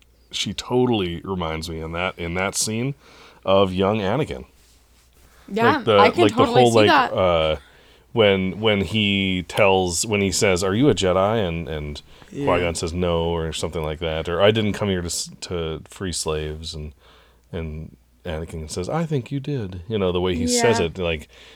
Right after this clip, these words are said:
Speaker 1: just that, that look in his eye and that sort of, uh,
Speaker 2: The hope.
Speaker 1: confidence, too,
Speaker 2: Yeah.
Speaker 1: and, and, and really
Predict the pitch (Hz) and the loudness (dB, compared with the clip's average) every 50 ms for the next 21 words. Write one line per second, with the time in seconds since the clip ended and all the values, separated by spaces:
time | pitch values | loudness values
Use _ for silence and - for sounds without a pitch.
0 | _ _ - 120 110 - - 107 92 90 82 90 90 80 80 90 104 113 - - | _ _ -6 -4 -2 0 2 4 4 4 4 2 0 2 2 2 2 2 2 0
1 | 98 87 85 80 78 82 80 78 78 80 80 80 80 78 76 78 76 76 73 - | 0 0 0 0 0 0 0 0 0 0 0 -2 -2 -4 -4 -4 -6 -6 -4 -4
2 | - - 95 90 85 80 76 73 76 76 73 73 73 - - - - - 233 226 | -4 -2 -2 -2 -2 -2 -4 -4 -4 -4 -2 -2 -2 -4 -4 -6 -6 -6 -6 -6
3 | - - _ _ - _ _ _ - - - - - 110 110 - 82 67 62 64 | -6 -8 _ _ -20 _ _ _ -16 -8 -2 0 2 2 2 0 -4 -8 -8 -8
4 | - - - - - - - 92 90 80 - 82 85 82 78 78 82 - 90 87 | -8 -10 -10 -10 -8 -6 -4 -2 -2 -2 -4 -4 -6 -6 -6 -8 -8 -8 -8 -8
5 | 87 90 87 87 82 80 78 80 95 104 98 95 90 90 85 | -6 -6 -6 -6 -6 -8 -6 -4 -2 -2 0 0 0 -2 -4